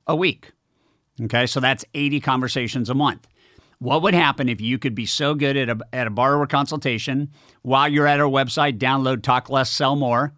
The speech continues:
It's gonna teach you the power of shorter questions where people close more rapidly. What would happen if just twenty-five percent of those locked and loaded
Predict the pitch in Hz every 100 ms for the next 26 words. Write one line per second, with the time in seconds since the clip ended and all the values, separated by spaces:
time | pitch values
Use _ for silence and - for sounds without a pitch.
0 | - 113 135 120 113 135 - 127 117 123
1 | 123 131 117 - - 131 143 143 131 120
2 | 147 165 185 - - _ _ _ _ _
3 | 131 113 117 143 - 139 131 113 135 131
4 | 131 117 - _ _ 120 131 135 127 107
5 | 113 147 156 _ _ _ _ _ 110 127
6 | 160 165 143 139 139 131 135 127 117 117
7 | - _ _ 127 127 - - - 139 170
8 | 185 156 143 139 120 - 156 127 107 107
9 | 110 - - - _ _ 107 120 143 -
10 | - _ 180 156 131 131 123 127 123